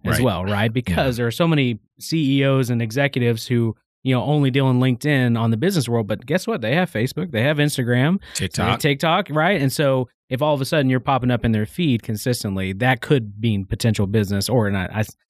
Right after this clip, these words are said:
Speaker 1: I go in the business route, but a listener for somebody, you know, your podcast is designed for, that audience could be in other places you don't even know about.
Speaker 2: Absolutely.
Speaker 1: So.
Speaker 2: Right. Yeah. And that's a good point. It's funny because I really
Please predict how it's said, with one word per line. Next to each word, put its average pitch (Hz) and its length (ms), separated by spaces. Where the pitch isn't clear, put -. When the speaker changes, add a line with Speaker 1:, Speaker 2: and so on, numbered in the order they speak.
Speaker 1:
I - 40
go 165 160
in 151 60
the 139 60
business 127 380
route, 107 320
but 120 340
a 143 140
listener 135 520
for 123 180
somebody, 117 420
you 123 120
know, 107 40
your 107 140
podcast 104 480
is 95 80
designed 104 440
for, 95 200
that 104 180
audience 101 380
could 110 180
be 87 280
in 123 140
other 113 160
places 110 440
you 98 60
don't 87 140
even 85 160
know 95 120
about. 71 160
Speaker 2:
Absolutely. 85 600
Speaker 1:
So. - 120
Speaker 2:
Right. 82 280
Yeah. 90 200
And 101 140
that's 147 160
a 131 40
good 107 240
point. 92 280
It's 95 220
funny 107 240
because 95 380
I 117 160
really 107 680